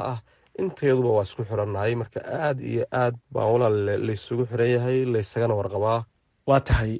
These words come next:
Speaker 2: eh, Soomaali badan oo ganacsi haysata ayaa degan Zambia. Eh,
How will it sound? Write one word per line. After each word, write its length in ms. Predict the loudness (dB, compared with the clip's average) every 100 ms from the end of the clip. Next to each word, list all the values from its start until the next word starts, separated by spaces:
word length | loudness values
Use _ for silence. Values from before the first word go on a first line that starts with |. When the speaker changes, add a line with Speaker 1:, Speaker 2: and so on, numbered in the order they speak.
| -2
Speaker 2:
eh, 240 | -2 -2 -2
Soomaali 480 | -2 0 2 2
badan 360 | 2 2 2 0 -4
oo 500 | -4 0 0 -2 -4
ganacsi 440 | -4 -2 0 -2 -2
haysata 480 | 0 0 -4 -4 -2
ayaa 240 | -2 -4
degan 360 | -4 -6 -6 -4
Zambia. 460 | -6 -6 -6 -8 -10 -20 -20 -20 _ _ -4
Eh, 260 | 0 0